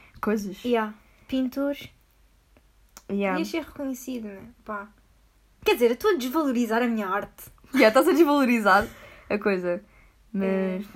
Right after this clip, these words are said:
Speaker 1: mas esta aqui é bacana. Ahm,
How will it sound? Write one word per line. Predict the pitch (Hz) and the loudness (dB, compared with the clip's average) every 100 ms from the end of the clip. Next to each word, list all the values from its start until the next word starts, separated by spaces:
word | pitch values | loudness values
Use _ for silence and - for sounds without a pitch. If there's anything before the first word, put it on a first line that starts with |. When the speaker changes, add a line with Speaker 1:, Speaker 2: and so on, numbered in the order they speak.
| - | -12
Speaker 1:
mas | 208 196 196 202 - - _ _ _ _ _ | -8 -8 -8 -10 -12 -16 _ _ _ _ _
esta | - 202 208 | -8 -4 -4
aqui | 208 220 | -4 -4
é | 208 | -2
bacana. | 202 196 170 180 - _ - _ _ _ | -4 -6 -8 -10 -16 _ -20 _ _ _
Ahm, | 180 185 180 180 | -2 -2 -2 -6